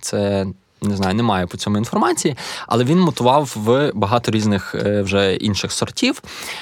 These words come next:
От. Е, багато з цих сортів — це насправді мутація бурбону з типікою. Е, чому так відбувається взагалі мутація дерев між собою і кави, кавових ягід, е, та також?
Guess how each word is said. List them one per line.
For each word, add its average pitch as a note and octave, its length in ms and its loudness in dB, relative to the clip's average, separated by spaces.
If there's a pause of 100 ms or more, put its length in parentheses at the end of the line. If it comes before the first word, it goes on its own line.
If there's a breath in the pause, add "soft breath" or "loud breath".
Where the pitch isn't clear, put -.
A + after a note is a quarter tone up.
(160 loud breath)
От. G2 300 0 (360 loud breath)
Е, G#2 520 2 (540)
багато A#2+ 440 2
з - 60 -4
цих - 160 0
сортів — F#3+ 400 0
це - 120 0
насправді A#2+ 320 2
мутація A2 460 2
бурбону G#2+ 640 2
з - 140 -2
типікою. F#2 600 -2 (540 loud breath)
Е, A2 240 2
чому F3 260 4
так E3 160 0
відбувається B2 440 2
взагалі A2 360 4
мутація G#2+ 520 2
дерев G#2 320 4
між G#2 200 2
собою A2+ 600 2
і G2+ 40 2
кави, G2+ 680 2
кавових G#2 520 0
ягід, A2 560 0
е, G#2 460 0
та A#2 140 0
також? D3 420 0